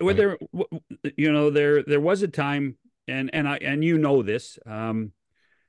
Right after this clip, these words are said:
Speaker 1: you know, with the two women's leagues that existed, and lots of people would shake their head and say, "Well, hold on, how can we have another women's league or have this women's league? That w-, we don't have one men's league. W-, w-, we have w-, one major league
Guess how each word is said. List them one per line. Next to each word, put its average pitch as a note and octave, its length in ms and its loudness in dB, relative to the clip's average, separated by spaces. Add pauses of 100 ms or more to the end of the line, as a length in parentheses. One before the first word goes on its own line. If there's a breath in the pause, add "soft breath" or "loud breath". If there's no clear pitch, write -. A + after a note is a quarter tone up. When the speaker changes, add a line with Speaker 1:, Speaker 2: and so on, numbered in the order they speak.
(300)
Speaker 1:
you G#2 120 -6
know, A#2 120 2
with B2 180 0
the A#2+ 80 -6
two D3+ 560 0 (280)
women's C3 500 0
leagues A#2+ 380 -4
that A2 140 -6
existed, G#2+ 760 -6 (280)
and A#2 520 -2 (200)
lots B2 280 -2
of C#3+ 100 -8
people D3 280 -4
would C3 160 0
shake B2+ 280 -8
their C3+ 180 -4
head A#2 240 -2
and A2+ 120 -6
say, A2 280 -4
"Well, G#2 160 -6
hold C3 240 -4
on, F2 180 -20
how D#3 180 -2
can D#3 160 -8
we C3 140 -4
have A2+ 300 -8 (360)
another C3 400 0
women's A#2 400 -2
league G#2+ 300 -6
or G#2+ 100 -4
have A2+ 200 -4
this B2 200 -6
women's A#2 360 -6
league? A2+ 240 -8 (260 loud breath)
That - 220 -4
w-, - 400 -18 (200)
we C#3 140 -4
don't E3 140 2
have D#3 160 2
one F3 260 4
men's F#3+ 320 2
league. G#2 340 -4 (380)
W-, G#2 220 -10
w-, B2+ 260 -6
we D3 160 0
have D3+ 220 0
w-, C#3+ 340 -4
one E3 260 0
major D#3+ 380 -2
league C#3+ 380 -6